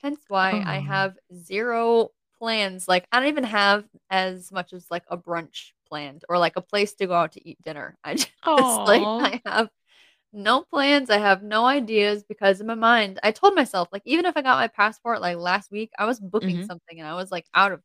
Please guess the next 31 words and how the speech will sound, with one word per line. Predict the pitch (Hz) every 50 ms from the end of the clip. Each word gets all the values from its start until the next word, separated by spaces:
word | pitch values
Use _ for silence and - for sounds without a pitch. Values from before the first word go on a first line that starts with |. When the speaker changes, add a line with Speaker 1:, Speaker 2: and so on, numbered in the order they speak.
| - 190
Speaker 2:
I |
Speaker 1:
here. |
Speaker 2:
remember | 190 208 214 214 214
you | 208 208
said | 196 202 - 247 262 220
that, | 151 131 131 -
yeah, | - 202 208 196 160 151 147 151 165 170 175 175 _ _
and | - 165 175
I | 185
can't | 190 - 247 233
believe, | 226 226 220 226 226 226 202 196 _ - - - _
I | - -
had | 220 285 330 220 170 139
good | 139 127 120
faith | - - 143 156 143 -
that | 120 117
that | 123 123 127
shit | - 147 -
was | - 127
gonna | 127 135 123 120
be | 113 127 131
here | 151 151 117 117
by, | 117 113 107 113 - - - -
Speaker 1:
I | - 302 311
Speaker 2:
well, | 330
Speaker 1:
did | 403 415 403
Speaker 2:
be | 262
there | - - - -
by | 392 240 226
now. | - 104 104 - - - -
Speaker 1:
too. | 156 160